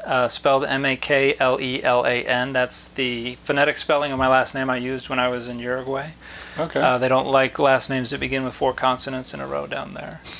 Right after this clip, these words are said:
Speaker 1: And, uh, <laughs> so I, uh, received my P H D in theology and religion from the University of Exeter, where I wrote my doctoral dissertation on the conceptualization of deity in the Hebrew Bible through the methodological lenses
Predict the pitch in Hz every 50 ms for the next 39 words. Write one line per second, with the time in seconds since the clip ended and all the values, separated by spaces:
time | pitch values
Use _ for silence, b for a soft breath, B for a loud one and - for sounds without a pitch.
0 | - - - - - - - 226 - - - - - - - 220 - - 226 -
1 | 226 240 220 - 254 - 202 - - - - - - - - - - - - 165
2 | 147 156 160 160 170 175 175 170 160 156 151 147 147 147 147 147 131 - - 160
3 | 160 147 143 147 143 139 135 135 123 - - - 151 147 - - - 151 147 139
4 | - 139 139 135 135 139 127 127 131 127 131 127 127 123 127 127 123 - 131 127
5 | 123 127 127 123 123 123 120 - 131 127 123 117 120 120 120 - - 135 127 131
6 | 131 143 156 - - - 131 123 123 123 123 131 131 123 131 131 127 139 123 135
7 | 127 117 - - 135 117 117 123 - - 143 - - 139 131 - - 135 135 135
8 | 127 123 - 131 120 - 139 131 - - 139 135 127 117 135 131 120 - 135 131
9 | 117 104 113 131 131 139 143 147 147 147 135 123 113 127 127 127 123 117 127 123
10 | 127 131 127 131 131 - - 139 135 131 131 123 123 120 120 120 135 135 - -
11 | 143 139 139 139 135 127 123 - 131 131 131 135 131 135 139 135 131 135 135 131
12 | 127 - -